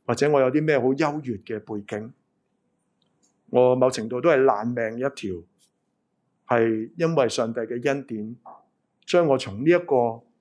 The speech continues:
口臭仔，成為今日用說話，用上帝嘅話語牧養嘅一個，一個嘅牧者。我多謝上帝。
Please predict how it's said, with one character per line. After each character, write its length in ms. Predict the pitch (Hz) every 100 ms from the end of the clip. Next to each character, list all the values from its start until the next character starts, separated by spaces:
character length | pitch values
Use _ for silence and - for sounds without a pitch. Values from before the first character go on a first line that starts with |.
| _ _ _
口 140 | - 143
臭 180 | 143 123
仔， 380 | 123 107 131 135 - _ _ _ _
成 300 | - 117 110
為 340 | 104 98 98 - _ - - - -
今 160 | 160
日 180 | 143 120 -
用 220 | 135 120 117
說 220 | - 143 -
話， 340 | 120 104 101 _ _
用 180 | - 123
上 200 | 120 120
帝 80 | 123
嘅 160 | 123 127
話 220 | 120 117
語 420 | 117 117 120 117
牧 240 | - 117 123
養 300 | 117 110 110
嘅 160 | 110 110
一 120 | 127
個， 320 | 123 110 101 -
一 60 | 123
個 100 | 113
嘅 120 | 104
牧 140 | 98 95
者。 280 | - 92 92 _ _ _ _ _ _ _ _ _ _ _ _ _ _ _ -
我 80 | 143
多 160 | 180
謝 160 | 165 113
上 240 | 107
帝。 60 | 98